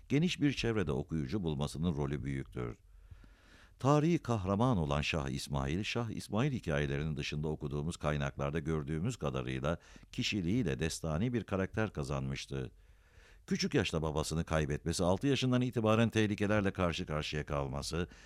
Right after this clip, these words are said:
Safevi ailesinin müritleri tarafından Gıylan'a götürülerek tehlikelerden uzaklaştırılmaya çalışılması,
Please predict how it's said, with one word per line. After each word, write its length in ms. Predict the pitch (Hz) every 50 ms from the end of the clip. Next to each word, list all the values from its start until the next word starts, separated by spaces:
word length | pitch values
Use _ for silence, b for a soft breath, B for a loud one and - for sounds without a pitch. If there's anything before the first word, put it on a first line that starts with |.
| B B
Safevi 600 | B - 139 127 - 143 135 95 107 139 139 95
ailesinin 540 | 78 78 76 71 69 71 71 - 82 87 85
müritleri 580 | 82 80 82 87 82 82 80 - 90 104 123 123
tarafından 540 | - 120 117 110 - 117 117 117 117 104 98
Gıylan'a 400 | 131 156 151 101 82 76 80 80
götürülerek 600 | 73 80 - - 78 73 69 71 71 78 82 -
tehlikelerden 720 | - 90 82 73 73 73 - 76 76 76 76 73 92 98
uzaklaştırılmaya 880 | 85 82 76 73 78 76 - 73 76 76 - 73 73 71 69 73 92 101
çalışılması, 840 | - - 78 69 67 64 76 71 69 65 67 62 60 71 82 90